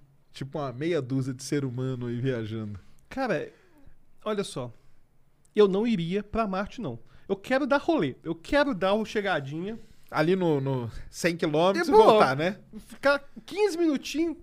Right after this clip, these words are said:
Speaker 2: pra mim tá de boa. Jeff Bezos, tamo aí pra isso. <laughs> Mas, o cara, que na verdade, existe o problema do corpo. Você entende mais sobre isso que eu, que na verdade o corpo humano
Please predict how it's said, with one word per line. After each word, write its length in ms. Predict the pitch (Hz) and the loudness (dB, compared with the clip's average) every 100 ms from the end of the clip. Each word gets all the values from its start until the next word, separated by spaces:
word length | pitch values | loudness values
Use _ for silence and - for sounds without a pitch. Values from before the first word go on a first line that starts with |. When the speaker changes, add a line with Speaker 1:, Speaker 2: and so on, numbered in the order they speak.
| - | -6
Speaker 2:
pra 100 | 254 | -4
mim 100 | 285 | -2
tá 140 | 302 | -4
de 160 | 254 269 | -4 -6
boa. 460 | 151 180 220 247 | 0 4 4 2
Jeff 320 | 180 214 226 - | 0 0 0 -2
Bezos, 320 | 180 175 147 | 0 0 -2
tamo 240 | - 240 262 | -4 -2 0
aí 140 | 202 | 0
pra 220 | 220 285 | -2 -2
isso. 380 | 220 185 - - - | -2 -2 -6 -12 -16
<laughs> 560 | - 135 - - - - | -10 -10 -10 -16 -20 -14
Mas, 220 | 208 240 - | -4 -4 -2
o 80 | 226 | -8
cara, 320 | - 262 220 | -4 0 0
que 140 | 220 | 0
na 80 | 285 | -2
verdade, 520 | 254 170 151 160 156 _ | 0 2 2 0 -2 _
existe 420 | 175 160 220 - | -8 -4 -4 -4
o 40 | 233 | -2
problema 460 | - 185 151 156 | 2 0 2 -2
do 100 | 151 | 0
corpo. 560 | - - 214 277 - - _ - _ _ _ | -2 0 -2 -2 -8 -16 _ -20 _ _ _
Você 140 | - | -2
entende 240 | 165 175 147 | -2 0 0
mais 240 | 156 165 | 0 -2
sobre 180 | - 143 | -4 -4
isso 140 | 160 | -4
que 120 | - 147 | -2 -2
eu, 80 | 170 | 0
que 80 | |
na 60 | 233 | 0
verdade 240 | 226 220 | 2 2
o 40 | 247 | 0
corpo 440 | - 302 330 - | 0 2 2 2
humano 460 | 285 170 147 123 | 2 2 0 -4